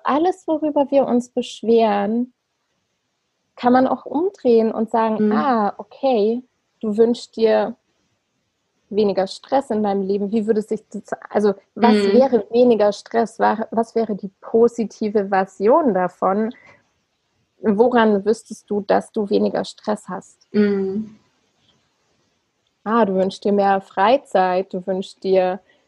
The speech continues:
Speaker 1: eine geregelte Arbeitszeit, du wünschst dir, dass du um achtzehn Uhr nichts mehr von deiner Arbeit hörst, sondern wirklich frei hast,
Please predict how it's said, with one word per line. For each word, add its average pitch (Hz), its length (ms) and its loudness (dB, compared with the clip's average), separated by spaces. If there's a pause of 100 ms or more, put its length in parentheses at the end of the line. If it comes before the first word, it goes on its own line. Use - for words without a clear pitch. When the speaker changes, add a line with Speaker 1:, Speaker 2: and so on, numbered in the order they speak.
(320)
Speaker 1:
eine 190 160 2
geregelte 196 540 0
Arbeitszeit, 233 840 0
du 185 100 -12
wünschst 196 300 -4
dir, 196 100 0
dass 185 220 -6
du 185 120 -6
um 190 240 -4
achtzehn - 420 -8
Uhr 190 340 -2 (920)
nichts 247 420 2
mehr 220 140 0
von 208 200 0
deiner 196 340 0
Arbeit 202 420 -4
hörst, 202 480 0
sondern 196 520 -4
wirklich 202 380 -8
frei 262 340 0
hast, 226 400 -4